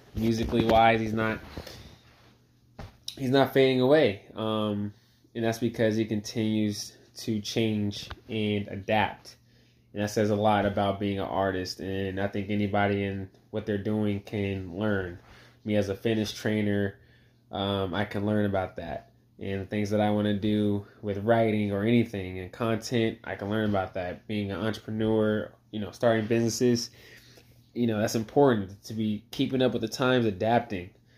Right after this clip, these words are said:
Um, so, you know, Lil Wayne's always inspired me. It's Wheezy Day today. And, um, you know, I'm a big fan, and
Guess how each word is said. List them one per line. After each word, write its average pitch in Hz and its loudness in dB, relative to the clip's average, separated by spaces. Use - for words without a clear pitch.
Um, 107 2
so, 117 4
you 123 -4
know, 98 -2
Lil 131 4
Wayne's 117 4
always 110 4
inspired 101 -2
me. 101 -4
It's 113 -12
Wheezy 107 0
Day 104 2
today. 98 -2
And, 101 0
um, 98 0
you 110 -6
know, 98 -2
I'm 101 -2
a 98 -2
big 110 0
fan, 107 0
and 101 -2